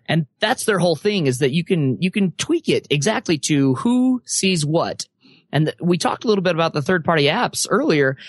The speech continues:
And that's the huge deal is that there aren't any third party apps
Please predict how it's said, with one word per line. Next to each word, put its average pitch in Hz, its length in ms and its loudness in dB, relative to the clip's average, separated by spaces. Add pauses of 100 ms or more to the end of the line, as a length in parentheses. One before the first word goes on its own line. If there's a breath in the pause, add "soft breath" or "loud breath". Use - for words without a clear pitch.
(120 loud breath)
And 190 120 2
that's 277 200 -2
the 226 100 2
huge 165 340 -2
deal 269 280 2
is 147 140 0
that 185 120 -2
there - 240 0
aren't 269 280 -2
any 151 220 2
third 151 280 0
party 165 280 2
apps 180 440 -2